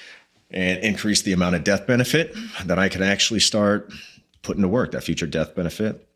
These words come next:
Like we alluded to last week, you know, we've got a strategy where we can start putting that future death benefit to work and, and earning a, uh, reward today. So that's, uh, pretty excited about that.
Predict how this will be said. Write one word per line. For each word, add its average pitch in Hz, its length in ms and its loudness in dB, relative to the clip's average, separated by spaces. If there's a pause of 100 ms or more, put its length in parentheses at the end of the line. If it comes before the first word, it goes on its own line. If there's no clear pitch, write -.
(100)
Like 71 200 -6
we 78 220 -4
alluded 78 340 -4
to 80 140 -6
last 80 320 -2
week, 80 340 -6
you 69 80 -14
know, 76 80 -10
we've 78 140 -12
got 76 120 -8
a - 60 -4
strategy 73 380 -4
where 78 140 -8
we 71 120 -10
can 73 100 -8
start 71 240 -6
putting 73 300 -8
that 67 140 -10
future - 300 -10
death 80 240 -10
benefit 78 280 -10
to - 60 -12
work 95 280 -2
and, 69 220 -6 (540)
and 76 180 -2
earning 92 420 2 (200)
a, 85 360 0
uh, 64 140 -6
reward 80 520 -4
today. 71 420 -6
So 71 180 -4
that's, 69 440 -2
uh, 62 300 -10 (180)
pretty 71 180 -4
excited 64 340 -4
about 64 240 -12
that. - 220 -10